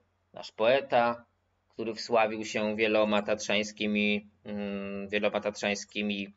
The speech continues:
wierszami. No, Stefan Żeromski tutaj bywał. Także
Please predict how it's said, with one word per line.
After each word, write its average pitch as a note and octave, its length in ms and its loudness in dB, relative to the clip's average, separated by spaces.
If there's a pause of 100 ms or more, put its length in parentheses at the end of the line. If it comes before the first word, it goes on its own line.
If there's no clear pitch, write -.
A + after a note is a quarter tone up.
(560)
wierszami. G#2+ 840 0 (680)
No, B4 180 -4
Stefan G2 400 -2
Żeromski D3 560 4
tutaj B2 320 2
bywał. G#2+ 520 4 (440)
Także F3+ 520 6